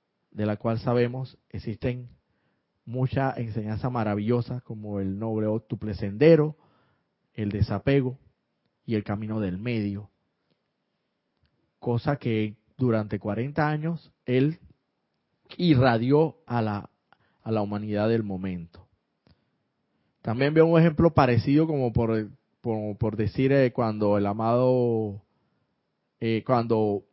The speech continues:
el amado señor Lin, encarnado, encarnado como Moisés en su momento, subió la, la montaña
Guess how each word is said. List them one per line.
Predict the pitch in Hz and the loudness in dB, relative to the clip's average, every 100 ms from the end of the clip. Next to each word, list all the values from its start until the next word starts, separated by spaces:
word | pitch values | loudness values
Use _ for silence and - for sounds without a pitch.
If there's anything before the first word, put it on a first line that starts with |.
| _ _ _ _ _ _ | _ _ _ _ _ _
el | - 117 | -4 -2
amado | 113 120 143 | 0 0 0
señor | - 117 131 143 | 0 0 0 0
Lin, | 147 135 | -2 -4
encarnado, | 117 110 113 113 127 - | -6 -6 -2 -2 -2 -4
encarnado | 117 113 113 120 143 | -6 -4 0 2 2
como | 135 123 | 0 0
Moisés | 120 135 135 - 139 127 - | -2 -2 -2 2 2 2 -2
en | - 113 107 | -10 -10 -10
su | 120 | -10
momento, | 110 110 135 127 110 135 - _ _ _ _ _ _ _ _ - - _ _ _ _ _ _ _ _ _ _ - | -6 -4 -2 -4 -8 -10 -12 _ _ _ _ _ _ _ _ -20 -20 _ _ _ _ _ _ _ _ _ _ -8
subió | 135 123 139 170 | -2 2 6 6
la, | 180 165 | 6 4
la | 143 131 | 2 0
montaña | 120 120 127 147 160 156 | 0 -4 0 2 2 -2